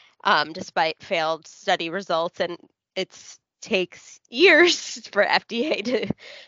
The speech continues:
to work on that. So, um, it is a little bit hard to know how much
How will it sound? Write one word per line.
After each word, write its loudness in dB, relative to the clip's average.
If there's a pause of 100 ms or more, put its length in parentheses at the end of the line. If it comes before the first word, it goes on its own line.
to -12
work -2
on 2
that. -4
So, 0
um, -2 (580)
it 0
is 6
a -2
little 4
bit 2
hard 2
to -12
know 0
how 0
much -4